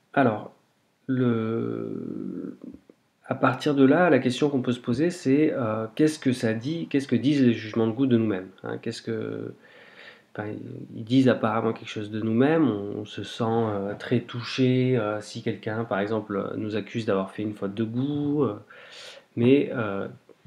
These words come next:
qu'est-ce que, qu'est-ce que ça signifie ? Et là, euh, bah, la réponse de, de Bourdieu, c'est une réponse vraiment de, de sociologue. Euh,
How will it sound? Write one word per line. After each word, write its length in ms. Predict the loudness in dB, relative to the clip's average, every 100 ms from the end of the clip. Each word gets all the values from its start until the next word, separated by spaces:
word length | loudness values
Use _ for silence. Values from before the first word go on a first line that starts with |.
| -20 _ _ -20 -20 _ _ 0
qu'est-ce 220 | 0 2
que, 320 | 4 6 4
qu'est-ce 240 | 4 -2
que 80 | -2
ça 160 | -4 -4
signifie ? 480 | -4 -6 -6 -10 -16 -20 -20 -18 -20 -18 -4
Et 100 | 0
là, 540 | 4 4 4 2 -2 -4
euh, 400 | -4 -2 -6 -8 -12 _ _ -20 -20 -20 -20 -20 _
bah, 80 | -2
la 100 | 0
réponse 440 | 2 4 4 4 2
de, 440 | -2 0 -4 -4
de 120 | -2
Bourdieu, 420 | 0 0 2 0
c'est 160 | 0 0
une 60 | -2
réponse 420 | -4 -2 -4 -2
vraiment 300 | -6 -4 -4
de, 300 | -4 -8 -10
de 100 | -12
sociologue. 720 | -8 -8 -2 0 2 0 -4 -12 _ _ _ -20 -20 -20 -20 -20 -20 -18 -4
Euh, 640 | -2 0 -2 -2 -2 -4